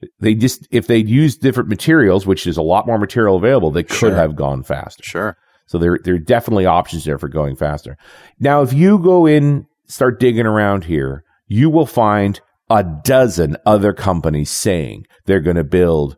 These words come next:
Speaker 1: supersonic aircraft.
Speaker 2: Is it because the materials and the science, all of these things are sort of converging?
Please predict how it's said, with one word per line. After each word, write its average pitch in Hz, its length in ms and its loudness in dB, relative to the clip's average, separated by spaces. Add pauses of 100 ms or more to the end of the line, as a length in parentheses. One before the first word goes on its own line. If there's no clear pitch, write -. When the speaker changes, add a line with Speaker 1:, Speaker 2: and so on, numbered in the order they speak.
(160)
Speaker 1:
supersonic 73 600 -6
aircraft. 67 360 -8
Speaker 2:
Is 117 140 -2
it 127 80 -4
because 127 460 -4
the 151 120 -6
materials 143 840 2
and 110 80 0
the 95 60 -4
science, 127 800 -2
all 107 180 2
of 117 100 -2
these 117 240 -4
things 123 260 -2
are 117 100 -4
sort 107 220 -2
of 101 100 -6
converging? 107 760 -2